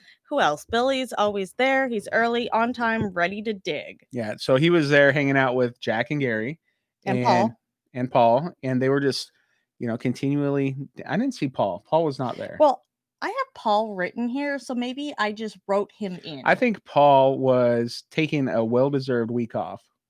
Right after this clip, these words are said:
Speaker 1: Was there really no Paul this episode?
Speaker 2: I don't think so.
Speaker 1: But I wrote Paul in.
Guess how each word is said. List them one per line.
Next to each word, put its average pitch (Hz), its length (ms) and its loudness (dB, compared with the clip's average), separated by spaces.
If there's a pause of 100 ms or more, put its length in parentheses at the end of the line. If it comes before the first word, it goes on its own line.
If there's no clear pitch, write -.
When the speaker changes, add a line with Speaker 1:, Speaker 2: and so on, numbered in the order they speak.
(640)
Speaker 1:
Was 233 160 -10
there 403 160 -6
really 262 240 -4
no 330 140 -2
Paul 180 320 -8
this 269 180 -12
episode? 359 360 -10
Speaker 2:
I 131 60 -6
don't 139 180 -4
think 123 180 -8
so. 90 300 -16 (1000)
Speaker 1:
But 240 120 0
I 247 100 4
wrote 269 280 -4
Paul 214 280 -6
in. 143 360 -14